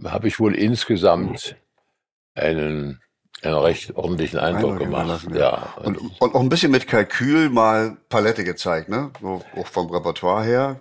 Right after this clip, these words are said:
Speaker 2: denke ich.
Speaker 1: Also das macht ja jeder,
Speaker 2: Ja.
Speaker 1: jeder Fleischer legt ja ins Schaufenster
Speaker 2: Ja,
Speaker 1: das,
Speaker 2: ja,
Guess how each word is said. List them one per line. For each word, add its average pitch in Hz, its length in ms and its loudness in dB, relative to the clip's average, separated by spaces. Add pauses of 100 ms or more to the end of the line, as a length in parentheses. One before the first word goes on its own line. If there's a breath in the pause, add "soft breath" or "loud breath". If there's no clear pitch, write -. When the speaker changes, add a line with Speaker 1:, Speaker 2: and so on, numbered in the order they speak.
(100)
Speaker 2:
denke 120 260 -6 (460)
ich. - 80 -18
Speaker 1:
Also 85 180 0
das 87 240 0
macht - 260 -2
ja 113 100 6
jeder, 110 640 6
Speaker 2:
Ja. 82 200 0
Speaker 1:
jeder 104 260 6
Fleischer 120 480 2
legt 87 300 0
ja 82 180 4
ins - 460 -6
Schaufenster 107 720 2
Speaker 2:
Ja, 104 100 4
Speaker 1:
das, 107 340 2
Speaker 2:
ja, 90 220 0